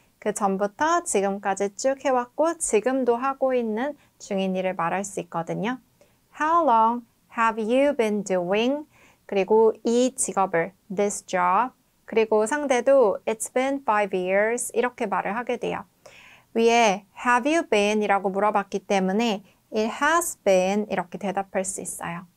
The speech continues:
그 전부터 지금까지 쭉 오는 것에 대해서 말할 수 있는 게 바로 have 피피 시제인데 그 기간이 오 년이다라는 거죠. 같이 말해볼게요. How long have you been doing this job?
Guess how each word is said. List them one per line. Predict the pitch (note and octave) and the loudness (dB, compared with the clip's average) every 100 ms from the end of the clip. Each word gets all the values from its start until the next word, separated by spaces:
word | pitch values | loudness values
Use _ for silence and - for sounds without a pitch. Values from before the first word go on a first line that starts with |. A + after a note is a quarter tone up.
| _ - | _ -6
그 | B3 | -2
전부터 | B3 B3 E4 D#4+ C#4 C#4 | 0 2 0 2 2 2
지금까지 | C4+ A3 A#3+ A#3+ A#3 A3+ A3+ | 2 0 0 0 -2 -2 -4
쭉 | - E4+ F4 - _ _ | 0 0 0 -6 _ _
오는 | G#3 G#3+ A3+ A#3 | -4 -2 -2 0
것에 | A#3 A#3+ A3+ | -2 0 -2
대해서 | G#3+ G#3 G3+ | -2 -2 -2
말할 | F#3 F#3+ G#3 | 0 0 -2
수 | - | -4
있는 | F#3+ F#3 F3+ | -4 -4 -4
게 | G3+ | -6
바로 | F#3+ F#3 G3+ | -2 -2 0
have | C#4 D4+ D4 | 0 0 0
피피 | B3+ - B3 C4 - | -4 -4 -2 -2 -6
시제인데 | - C#4 C#4 B3+ F#3 F#3+ A3+ G#3 - _ - | -8 -4 0 0 -2 -2 -2 -4 -12 _ -6
그 | A3+ | -6
기간이 | - G#3+ G#3+ G3+ B3 - | -4 0 2 2 0 2
오 | G#3 G#3 | 2 2
년이다라는 | A#3+ A3+ F#3+ F#3 F3 E3+ E3+ | 0 -2 -4 -4 -4 -6 -6
거죠. | D#3+ A3+ B3+ _ - | -6 -8 -10 _ -12
같이 | G3 G3+ | -6 -2
말해볼게요. | F3+ G3 G#3+ G3+ F#3+ F3+ F#3+ A3+ D#4+ - _ _ _ _ _ - | 0 2 0 -4 -4 -2 0 0 -2 -8 _ _ _ _ _ -2
How | C#4 C#4+ D#4 | 2 2 2
long | F4 D#4+ | 0 0
have | B3+ A3+ | 0 2
you | A#3+ | 0
been | A3 A3 G#3+ | 0 0 0
doing | A3+ A#3+ C4+ C#4 | 2 2 2 0
this | G#3 G3 - | -2 -4 -4
job? | G3 F3+ F3+ A3 | -2 0 2 0